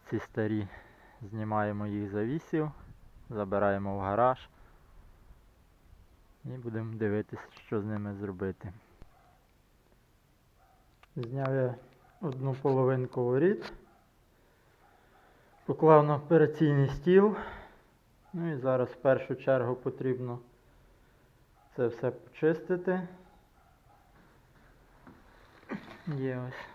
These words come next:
одна така щіточка, ось такий зачисний. Все відчищаємо від старої фарби. Повністю ось такі місця.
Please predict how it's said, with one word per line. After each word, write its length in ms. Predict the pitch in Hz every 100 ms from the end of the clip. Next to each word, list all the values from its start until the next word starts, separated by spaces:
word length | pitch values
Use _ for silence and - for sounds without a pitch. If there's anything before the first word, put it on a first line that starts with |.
| - _ _ _ _ _ _ -
одна 320 | 156 165 139
така 380 | - 135 160 160
щіточка, 920 | - - 175 175 165 - 170 160 151 - - - - - - -
ось 380 | - - 127 -
такий 320 | 135 135 135
зачисний. 760 | 117 123 - 127 - 165 175 175 - - - - - - - - _ _ - _ _ _ _ _ _ - _
Все 220 | - 135
відчищаємо 880 | 123 123 - 123 - 160 156 151 147
від 140 | 131 139
старої 420 | - 131 123 120
фарби. 560 | 120 156 151 147 147 147 - - - _ _ _ _ _ _ _ _ _ _ _ _ _ -
Повністю 680 | 120 117 123 120 123 127 117
ось 140 | 117 - -
такі 220 | - 120 147
місця. 680 | 151 143 143 - 143 139